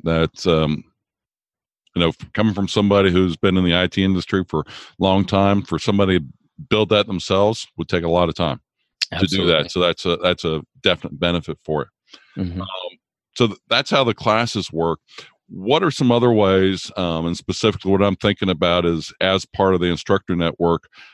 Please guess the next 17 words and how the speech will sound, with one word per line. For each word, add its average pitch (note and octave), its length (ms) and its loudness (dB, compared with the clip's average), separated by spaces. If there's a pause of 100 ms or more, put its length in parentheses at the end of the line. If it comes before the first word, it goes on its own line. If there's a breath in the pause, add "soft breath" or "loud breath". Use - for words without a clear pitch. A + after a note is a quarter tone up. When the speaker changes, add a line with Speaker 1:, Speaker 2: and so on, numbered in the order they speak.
(120)
Speaker 1:
I'm F#2 360 0 (180)
given G2 320 0
the, F2+ 320 2 (240)
a - 40 -6 (140)
platform F2+ 580 -2
where E2+ 120 2
I F2 100 2
can F2+ 140 -8
go F2 140 0
along E2+ 440 2
and D2+ 80 -6
be D#2 100 0
a D2 60 -4 (100)
content F#2 500 -2 (100)
contributor F2+ 600 -2 (360 loud breath)
to G2 100 -2
my, E2 560 0